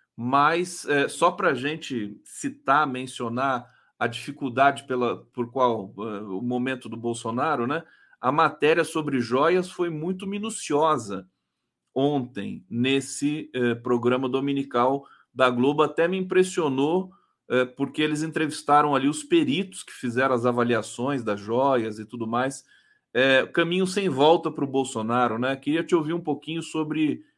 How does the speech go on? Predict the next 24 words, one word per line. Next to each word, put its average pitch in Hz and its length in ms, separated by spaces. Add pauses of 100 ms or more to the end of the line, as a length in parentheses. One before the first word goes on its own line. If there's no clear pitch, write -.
(120)
esse 127 220
momento 147 580
aí, 131 260
se 143 200
vai 127 180
demorar 123 380
muito 139 400
pra 117 160
gente 120 240
ver 117 360 (400)
essa 117 280
figura 117 420
presa 143 640
ou 135 180
se 135 200
isso 139 220
não 135 200
é 131 40
importante 120 760 (100)
pra 113 160
nossa 113 280
reflexão 110 440
no 113 60
momento. 104 380